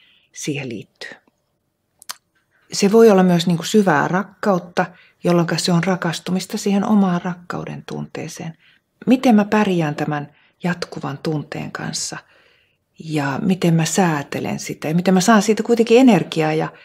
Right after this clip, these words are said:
maailma näyttää aurinkoiselta tämmöisenä sateisenakin päivänä, kun on se rakkaus ja ihailtu juttu. Samalla kuvitellaan, miten minä joskus voin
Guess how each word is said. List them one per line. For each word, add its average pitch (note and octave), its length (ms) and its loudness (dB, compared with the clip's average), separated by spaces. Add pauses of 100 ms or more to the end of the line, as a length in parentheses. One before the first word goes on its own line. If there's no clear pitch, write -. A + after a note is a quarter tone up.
(320)
maailma G#3+ 340 6
näyttää F#3+ 360 2
aurinkoiselta C3 840 2 (360)
tämmöisenä D#3+ 420 -4
sateisenakin - 720 -6
päivänä, - 400 -8 (440)
kun E3 240 -4
on E3+ 160 0
se F3 120 -6
rakkaus - 680 -8
ja - 120 -6 (540)
ihailtu D#3+ 480 -10
juttu. - 480 -16 (220)
Samalla A3+ 380 4
kuvitellaan, E3 640 2
miten E3+ 220 0
minä A#3 220 8
joskus G#3 540 0
voin D#3+ 340 -4